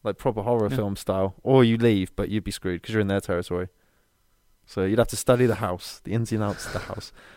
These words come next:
Speaker 1: Do, like, Rambo style booby traps.
Speaker 2: No, what you do is you stand inside the house staring out the window, so that when they come back, they're met by you staring out the window, and maybe you'll freak them out.
Speaker 1: <laughs> Yeah, exactly. Or you always pack a bally and bally up.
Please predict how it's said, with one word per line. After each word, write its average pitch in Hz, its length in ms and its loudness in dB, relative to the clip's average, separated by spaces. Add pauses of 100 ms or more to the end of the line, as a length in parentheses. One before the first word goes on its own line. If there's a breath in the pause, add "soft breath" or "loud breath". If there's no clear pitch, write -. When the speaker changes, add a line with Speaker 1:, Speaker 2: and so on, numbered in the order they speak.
(200 soft breath)
Speaker 1:
Do, 139 100 6
like, 139 200 10
Rambo 127 320 8
style 107 320 4
booby 104 200 6
traps. - 600 -4
Speaker 2:
No, 139 160 2
what 135 220 2
you 139 180 4
do 95 460 -4 (320 soft breath)
is 107 180 -4
you 156 120 4
stand 123 360 6
inside 120 400 2
the 117 160 -6
house 113 720 -2 (160)
staring 120 480 6
out 107 160 2
the 113 80 2
window, 107 580 0 (500)
so 123 200 0
that 120 100 2
when 143 140 6
they 143 160 6
come 113 260 0
back, 117 580 0 (300)
they're 127 240 8
met 123 300 2
by 110 100 2
you 107 340 4
staring 98 440 -2
out 95 140 -2
the 101 80 -4
window, 101 200 -2
and 101 80 -2
maybe 117 180 4
you'll 113 120 6
freak 110 320 -2
them 113 200 2
out. 92 240 0
Speaker 1:
<laughs> - 40 0
Yeah, 160 100 12
exactly. 127 680 2 (300)
Or 147 140 12
you 143 120 12
always 135 140 10
pack - 200 2
a 120 40 4
bally 113 320 8
and 95 120 -2
bally 104 260 6
up. 110 220 6